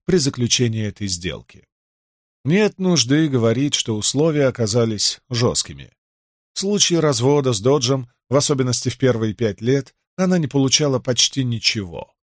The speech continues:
А вот если бы Камерон стала вдовой, тогда другое дело.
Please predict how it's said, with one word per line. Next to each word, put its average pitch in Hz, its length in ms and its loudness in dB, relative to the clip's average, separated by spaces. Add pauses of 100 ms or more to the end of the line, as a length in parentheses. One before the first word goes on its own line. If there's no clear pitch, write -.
(380)
А 120 80 2
вот 123 140 2
если 120 240 2
бы 110 120 0
Камерон 104 540 -2
стала 82 320 -2
вдовой, 78 580 -4 (220)
тогда 82 320 -6
другое 135 340 2
дело. 156 400 0